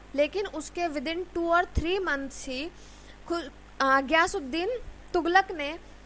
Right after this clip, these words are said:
दिल्ली पर अटैक किया और खुसरो खां से दिल्ली के थ्रोन को कैप्चर कर लिया,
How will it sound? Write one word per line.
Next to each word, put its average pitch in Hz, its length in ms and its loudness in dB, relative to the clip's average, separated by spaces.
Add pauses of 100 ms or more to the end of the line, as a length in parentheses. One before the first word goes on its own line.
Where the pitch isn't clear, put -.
(200)
दिल्ली 302 320 4
पर 381 180 8
अटैक 311 500 2
किया 285 340 4 (260)
और 339 100 4
खुसरो 339 440 0
खां 311 260 2
से 320 260 -2 (220)
दिल्ली 294 320 2
के 403 160 0
थ्रोन 254 400 -2
को 330 120 4 (380)
कैप्चर 285 400 2
कर 214 200 -2
लिया, 190 280 -6